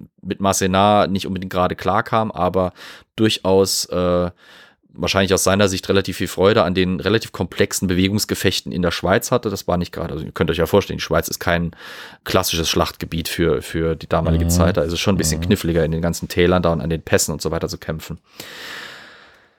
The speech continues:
Speaker 1: Siebzehnhundertneunundneunzig im August, also relativ kurz danach, ähm, wird Ney an die, zurück zur Rheinarmee versetzt, wo er bei Entlastungsangriffen für Masséna, ähm, eben, äh, bei Heilbronn kämpft.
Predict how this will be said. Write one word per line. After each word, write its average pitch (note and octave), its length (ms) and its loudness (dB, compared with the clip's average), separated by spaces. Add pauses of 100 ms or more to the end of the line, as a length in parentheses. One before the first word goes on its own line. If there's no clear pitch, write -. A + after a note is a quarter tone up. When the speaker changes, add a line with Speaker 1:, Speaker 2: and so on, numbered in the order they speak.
(600)
Speaker 1:
Siebzehnhundertneunundneunzig C#3 800 4
im A#2 80 -2
August, - 840 0
also G2+ 220 0
relativ G#2+ 540 0
kurz - 260 0
danach, A#2 600 0
ähm, G#2 420 4
wird F#2+ 600 2
Ney G2 260 2
an F#2 140 -2
die, E2+ 160 -4
zurück G2+ 280 -2
zur F2 140 0
Rheinarmee B2 460 2
versetzt, A2+ 640 0
wo F2+ 240 0
er F2+ 140 6
bei E2+ 400 2
Entlastungsangriffen F2+ 840 -4
für - 120 -6
Masséna, F2 1080 -2
ähm, E2 240 -6
eben, E2 540 -6
äh, - 80 -10
bei D2+ 180 -8
Heilbronn F#2 540 0
kämpft. A#2 600 -2